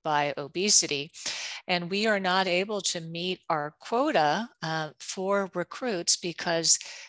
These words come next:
they are unfortunately just unfit to serve in our military. So we do need these therapies that we've been talking about today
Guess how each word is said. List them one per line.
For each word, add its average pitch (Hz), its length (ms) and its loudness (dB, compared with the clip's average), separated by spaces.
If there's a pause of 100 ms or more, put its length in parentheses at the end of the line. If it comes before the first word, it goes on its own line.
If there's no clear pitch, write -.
they 180 180 2
are 175 140 0
unfortunately 175 840 -4
just 180 340 0 (120)
unfit 190 720 0 (400)
to 175 100 2
serve 175 380 2
in 165 120 -4
our 156 140 -2
military. 156 840 -2 (1000)
So 202 340 6
we 196 200 0
do 208 420 -2
need 202 640 0
these 190 600 2 (200)
therapies 190 760 -2
that 156 160 2
we've 170 260 -4
been 156 200 -6
talking 247 460 -2
about 156 380 0
today 156 600 0